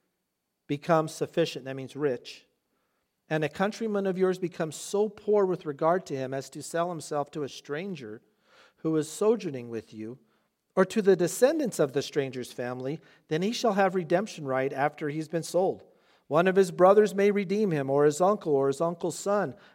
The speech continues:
may redeem him, or one of his blood relatives from his family may redeem him. Or if he prospers, he may redeem himself." This is interesting right here because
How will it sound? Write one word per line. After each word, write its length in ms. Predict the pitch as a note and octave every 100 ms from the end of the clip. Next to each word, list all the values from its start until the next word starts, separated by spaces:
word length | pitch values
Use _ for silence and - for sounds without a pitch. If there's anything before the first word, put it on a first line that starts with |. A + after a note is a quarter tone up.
| _
may 160 | D#3 D#3
redeem 460 | D#3 E3+ A#3 E3+
him, 160 | C3+ C#3
or 100 | D#3+
one 220 | F#3 A3+
of 80 | A3
his 140 | G#3
blood 260 | G#3 A3 G#3
relatives 640 | F#3+ G#3 B3+ B3 G3 D3+
from 200 | - F3+
his 160 | F#3 -
family 420 | F#3 A#3 G#3+ C#3+
may 220 | B2+ C3
redeem 400 | B2+ A#2 B2+ B2
him. 220 | A2+ G#2+ _ _ - _ _
Or 160 | F#3 G3
if 160 | G#3
he 140 | G3+ G3+
prospers, 680 | - G#3 A#3+ - B3 A#3+
he 220 | - A3+ A3+
may 260 | G#3+ A#3
redeem 480 | G#3 E3 D3 F#3+ G#3
himself." 460 | F#3 F3 - E3+ -
This 180 | G3
is 140 | A#3+ G#3
interesting 480 | A3+ - E3 C3+ C3+
right 180 | C3
here 120 | C3+ C3+
because 440 | C3 D#3+ C#3+ B2+